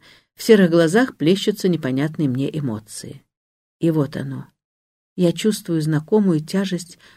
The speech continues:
глубоко внутри, и меня словно ударяет током. Неловко ёрзаю под испытующим взглядом Кристиана, сердце отчаянно колотится. Я должна сохранять спокойствие. «Волнуешься?» —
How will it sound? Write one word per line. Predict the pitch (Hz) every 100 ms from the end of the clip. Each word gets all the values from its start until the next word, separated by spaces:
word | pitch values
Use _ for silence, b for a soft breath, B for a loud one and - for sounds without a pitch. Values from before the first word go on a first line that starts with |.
| b
глубоко | 160 165 165 165 175
внутри, | 165 151 170 220 220 B B
и | 170
меня | 180 175
словно | 165 185 214 202 185
ударяет | 170 156 160 160 -
током. | 143 127 - 147 151 _ _ _ _ _ _
Неловко | 165 180 214 -
ёрзаю | 175 160 226 214 202 190 B B B -
под | 170
испытующим | 170 - 156 208 190 170
взглядом | 165 151 165 160 156
Кристиана, | 156 151 - 170 202 208 214 B B _
сердце | - 185 196 196
отчаянно | 185 180 160 160 160
колотится. | 160 165 143 151 139 - - - _ _ _
Я | - 151 156
должна | 160 156 160 165
сохранять | 190 214 202 190 160 180
спокойствие. | - 208 196 139 147 - - 139 151 _ _ _ _ _ _ -
«Волнуешься?» — | 143 120 127 175 277 - 202 165